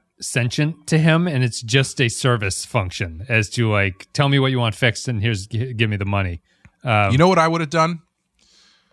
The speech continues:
Speaker 2: I don't know what you would do here. I don't know what the, the MacGuffin that you use here is, but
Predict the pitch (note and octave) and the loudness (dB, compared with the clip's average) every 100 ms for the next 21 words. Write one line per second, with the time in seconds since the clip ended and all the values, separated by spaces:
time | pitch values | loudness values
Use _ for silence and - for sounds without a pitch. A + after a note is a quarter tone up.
0 | _ _ B2+ D#3 F3 D#3+ C3+ D3+ C#3 C3 | _ _ 0 2 4 4 2 0 0 0
1 | A#2+ A2+ A#2 G2+ G#2+ G2+ A2+ A#2 G#2+ F#2+ | 0 -2 -2 -2 -2 0 0 0 -2 -2
2 | A#2 - F#2+ G#2 F2 G2+ G2 F2+ A2 - | -4 -4 -6 -6 -6 -6 -6 -4 -4 -4
3 | G2 E2+ F2 G2 F#2 F#2 F#2 - F2+ E2+ | -6 -6 -8 -8 -6 -6 -4 -4 -6 -4
4 | F2+ D2+ - - _ _ _ _ B2 A2+ | -6 -6 -8 -16 _ _ _ _ 2 2
5 | - | -2